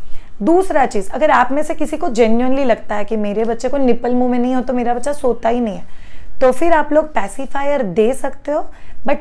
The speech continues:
पाँच से सात मिनट के बाद आपको pacifier निकाल के लेना है। इतना confidence अगर आपको खुद के ऊपर है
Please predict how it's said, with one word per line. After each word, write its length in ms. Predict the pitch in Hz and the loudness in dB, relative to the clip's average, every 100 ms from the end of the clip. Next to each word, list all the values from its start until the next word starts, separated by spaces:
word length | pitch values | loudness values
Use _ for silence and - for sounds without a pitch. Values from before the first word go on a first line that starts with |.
| - | 0
पाँच 300 | 277 247 269 | 0 2 0
से 200 | - 339 | -4 -6
सात 400 | 339 262 220 233 | -4 -2 -2 -2
मिनट 280 | 247 254 254 | -2 -2 -2
के 120 | - | 0
बाद 220 | 247 285 - | 0 0 0
आपको 320 | 208 - 285 | -2 0 0
pacifier 680 | - 220 240 226 233 262 311 | 0 -2 -4 -4 -4 -2 0
निकाल 460 | 254 240 220 202 | 0 0 -2 -2
के 120 | 202 214 | -2 -2
लेना 260 | 185 170 | -4 -6
है। 100 | - - - - - - - | -8 -8 -6 -6 -4 -2 0
इतना 300 | 226 277 311 | 2 2 2
confidence 600 | 302 262 247 285 277 277 | 0 0 0 -2 -2 -2
अगर 140 | 269 262 | -2 0
आपको 240 | 262 285 | 2 2
खुद 220 | 285 247 | 2 0
के 100 | - | 2
ऊपर 280 | 269 - 240 | 2 2 2
है 180 | 202 | -2